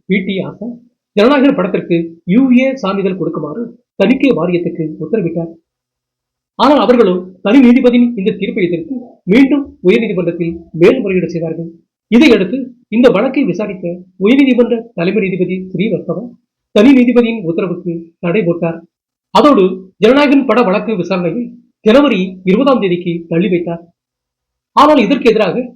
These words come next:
ஜனநாயகன் படக்குழு உச்சநீதிமன்றத்தில் வழக்கு தொடுத்தது. அந்த வழக்கு ஜனவரி பதினைந்தாம் தேதியான இன்று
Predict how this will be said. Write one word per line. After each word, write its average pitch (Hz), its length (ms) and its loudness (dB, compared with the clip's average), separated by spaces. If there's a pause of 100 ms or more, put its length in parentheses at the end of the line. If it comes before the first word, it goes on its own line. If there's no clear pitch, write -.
ஜனநாயகன் 247 420 0
படக்குழு 190 340 -4 (280)
உச்சநீதிமன்றத்தில் 190 760 0 (140)
வழக்கு 180 280 -2
தொடுத்தது. 175 360 -2 (1200)
அந்த 269 200 4
வழக்கு 220 300 0 (320)
ஜனவரி 269 320 4
பதினைந்தாம் 247 480 0
தேதியான 190 340 -2
இன்று 165 240 -4